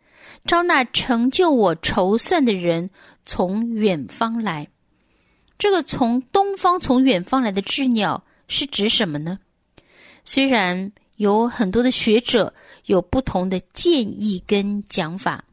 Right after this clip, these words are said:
但是其实所要让我们了解的，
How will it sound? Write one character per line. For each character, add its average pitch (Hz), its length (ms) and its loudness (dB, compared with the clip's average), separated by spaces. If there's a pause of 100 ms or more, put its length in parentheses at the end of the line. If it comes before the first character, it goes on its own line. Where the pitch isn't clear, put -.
(580)
但 302 200 2
是 - 380 0 (180)
其 320 200 0
实 349 320 0 (220)
所 214 240 0
要 233 240 0
让 262 180 0
我 220 60 0
们 180 300 -4
了 175 260 -2
解 156 240 -4
的， 147 160 -10